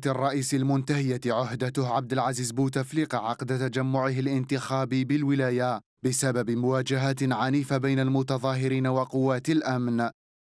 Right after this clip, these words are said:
سلال وأرمادة شخصيات الرئيس بوتفليقة التي جابت ولا تزال ولاية الوطن لم يسلم فيها لا أحمد يحيى ولا عبد العزيز بالخادم من تجمهر مناوئي العهدة الرابعة،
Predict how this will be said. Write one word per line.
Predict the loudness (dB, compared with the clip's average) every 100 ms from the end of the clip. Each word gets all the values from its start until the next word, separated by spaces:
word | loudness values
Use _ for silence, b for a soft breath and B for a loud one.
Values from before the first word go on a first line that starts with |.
| _ _
سلال | 0 0 2 2 2 2 2
وأرمادة | 2 2 2 0 0 0 -2
شخصيات | -2 -4 -2 0 0 2
الرئيس | 0 2 0 0 0
بوتفليقة | 0 2 0 0 -2 0 -2
التي | -2 -2 -2
جابت | 0 0 0 0
ولا | 0 2 2
تزال | 0 0 0 2
ولاية | 0 2 2 0 2
الوطن | 2 2 2 0 0 0 -4 _ _
لم | -2 0 2
يسلم | 0 0 0 0
فيها | 2 0 2
لا | 2 0
أحمد | -2 -2 -2 2
يحيى | 2 2 -2 -2 0
ولا | 2 2
عبد | 2 0 0
العزيز | 0 0 -2 -2
بالخادم | -2 -2 0 0 0
من | -2 -2
تجمهر | -2 -2 0 0 0 0
مناوئي | 2 2 2 2 2 2 2 2
العهدة | 2 0 -2 -4 -2
الرابعة، | 0 2 2 0 0 0 -2